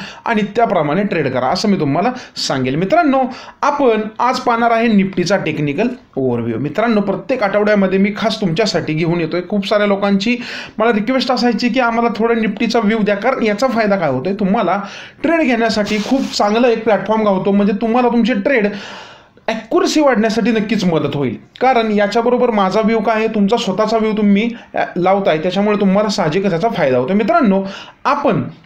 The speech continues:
जो आता टेक्निकलचा व्ह्यू पाहतोय हा फक्त मी निफ्टीचा का देतोय, कारण निफ्टी mostly डिपेंड असते सगळ्या मार्केटवर. म्हणजे निफ्टी जर प्लस असली तर mostly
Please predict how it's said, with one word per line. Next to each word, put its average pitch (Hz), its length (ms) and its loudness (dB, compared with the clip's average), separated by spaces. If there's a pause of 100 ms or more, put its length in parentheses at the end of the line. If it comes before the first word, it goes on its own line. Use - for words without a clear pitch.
(140)
जो 226 100 2
आता 269 180 2
टेक्निकलचा 233 600 0 (400)
व्ह्यू 175 260 0
पाहतोय 202 640 0 (600)
हा 196 340 0 (140)
फक्त 226 220 -4
मी 277 140 2
निफ्टीचा 269 460 0
का 247 140 2
देतोय, 190 280 2
कारण 196 580 2
निफ्टी 190 600 0
mostly 220 460 0
डिपेंड 214 340 0
असते 220 200 -2
सगळ्या 208 200 2
मार्केटवर. 147 420 -2
म्हणजे 226 240 2
निफ्टी 247 300 2
जर 254 140 0
प्लस 277 300 0
असली 254 260 0
तर 233 140 0
mostly 240 580 2